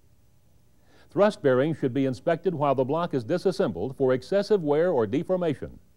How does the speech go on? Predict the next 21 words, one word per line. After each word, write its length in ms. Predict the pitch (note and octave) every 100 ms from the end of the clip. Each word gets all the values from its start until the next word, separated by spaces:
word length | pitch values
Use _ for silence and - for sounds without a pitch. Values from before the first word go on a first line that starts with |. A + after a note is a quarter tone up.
| _ _
such 260 | - A2+ A#2+
as 120 | G#2
flattened 440 | C3 D3 D#3 D#3+
rollers 380 | E3+ A#2+ F#2+ G#2+
or 140 | G#2 A2
uneven 400 | C3+ C3+ C#3 C3
races. 480 | D3 - - - - - - - - - - - - - - - B2
After 400 | F#3 G#3 G#3 D#3+
internal 400 | C#3 F#3+ F#3 E3
inspection 680 | D3 - A2+ - G2 D3 -
and 160 | B2+ B2+
before 380 | C3 A3+ A#3+
reassembling 640 | F#3 G3 C#3 - G3 G#2+ A2
the 80 | F#2+
block, 400 | C#3 D2+ - - - - _ _ - -
always 460 | F3+ A#3 B3 F#3+
use 300 | D#3 E3+ C3+
a 100 | A2+
thread 320 | - F3+ G#3
sealing 380 | - E3+ A2+ G#2+
compound, 680 | A2+ F#2+ E2+ F2 A#1+ -